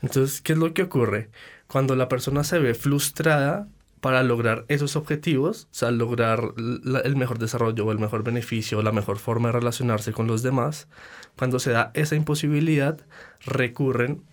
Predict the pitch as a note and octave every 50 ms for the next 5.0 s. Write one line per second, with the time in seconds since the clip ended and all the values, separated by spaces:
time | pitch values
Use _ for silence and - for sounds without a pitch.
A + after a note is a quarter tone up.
0 | _ _ _ _ _ - B2 A#2 A2+ A2+ A2+ B2 A#2 A2 G#2+ A2+ B2 E3 - -
1 | - A#2+ A#2 B2 A#2+ - B2 - - C3 - A#2+ - - B2+ B2 C3+ C3 C3 D3+
2 | D3+ C#3+ B2 A#2 B2 C#3+ D3 - - - C#3 C#3+ C#3+ D3 D#3+ D#3 - - D3+ C#3
3 | C3+ C3 C#3 D3 - - - - - - - - - - - - C3 B2+ B2+ A#2+
4 | A#2 A#2+ - A#2+ A2+ A2 A2+ A#2 - A#2 A#2 A2+ - B2 B2+ C3 C3 C3 B2+ C3